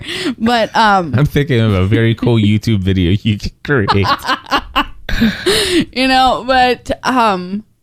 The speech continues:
Speaker 1: but I just got to sit down with him and talk to him. And, um,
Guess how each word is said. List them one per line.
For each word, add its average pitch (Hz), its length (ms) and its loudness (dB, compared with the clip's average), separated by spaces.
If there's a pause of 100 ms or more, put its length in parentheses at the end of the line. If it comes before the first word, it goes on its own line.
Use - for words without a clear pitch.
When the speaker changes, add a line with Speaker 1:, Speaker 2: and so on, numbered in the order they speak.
(380)
Speaker 1:
but 247 220 0
I 240 100 2
just 294 260 -2
got 262 200 0
to 220 120 0
sit - 240 -4
down 160 280 -2
with 160 120 0
him 160 200 0
and 156 120 0
talk 170 360 -2
to 160 160 -2
him. 151 420 0
And, 156 500 0 (520)
um, 175 480 -2